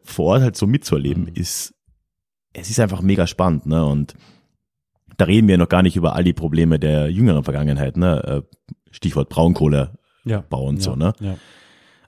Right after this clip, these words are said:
Speaker 1: Äh, weil, also da kann ich was erzählen. Also wir sind da eben mit Julian, das ist der, der mein, mein, äh, werter so-, sorbischer Kontakt, den, den ich da vor Ort hatte, da mit dem Auto rausgefahren und du fährst halt dann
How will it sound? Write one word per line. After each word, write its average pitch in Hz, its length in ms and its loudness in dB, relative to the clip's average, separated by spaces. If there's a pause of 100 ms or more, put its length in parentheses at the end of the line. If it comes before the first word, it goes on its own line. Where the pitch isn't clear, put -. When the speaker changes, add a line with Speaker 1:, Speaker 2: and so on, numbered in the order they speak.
(360)
Speaker 1:
Äh, 82 100 -4 (300)
weil, 67 380 -16
also - 200 -16
da 76 160 -8
kann 104 160 0
ich 82 140 -2
was 80 100 -2
erzählen. 82 320 -4
Also 82 200 0
wir 76 540 -4
sind 110 200 4
da 95 100 4
eben 90 340 2 (640)
mit 87 180 -4
Julian, 110 360 4
das 92 160 0
ist - 320 -10
der, 80 280 2
der 80 180 -4 (100)
mein, 80 280 0
mein, 78 260 0
äh, 78 460 0
werter 98 260 2
so-, - 200 -8
sorbischer 98 340 -4
Kontakt, 95 400 -4
den, 110 200 0
den 107 220 -4
ich 104 60 -2
da 104 100 -4
vor - 140 -8
Ort 104 140 -2
hatte, 110 260 0 (580)
da 92 80 -4
mit 92 100 0
dem 98 100 0
Auto 110 280 2
rausgefahren 95 640 0
und - 420 -6
du 80 60 -6
fährst - 480 -2
halt 117 280 -2
dann 104 300 0